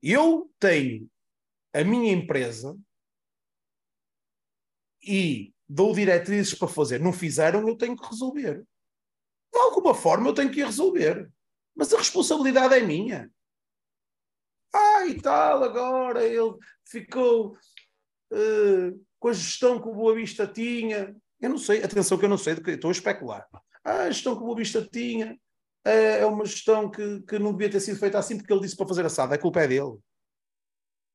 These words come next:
A culpa é dele. Porque se era para fazer assim, era para fazer assim.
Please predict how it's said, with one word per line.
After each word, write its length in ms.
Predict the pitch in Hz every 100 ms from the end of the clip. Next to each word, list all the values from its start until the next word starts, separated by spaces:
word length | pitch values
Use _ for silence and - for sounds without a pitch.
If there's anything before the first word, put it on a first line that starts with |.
| _ _ _ _ _ _ _ _ _ _ -
A 60 | 165
culpa 320 | 226 - 190
é 60 | 131
dele. 320 | 123 120 107 _ _ _ _ _ _ _ _ _ _ _ _ _ _ _ _
Porque 480 | - 190 151 - - -
se 200 | - 165
era 140 | 156
para 120 | 151
fazer 280 | 151 143 147
assim, 280 | 147 233 226
era 140 | 175
para 120 | 165
fazer 300 | 151 131 117 101
assim. 220 | -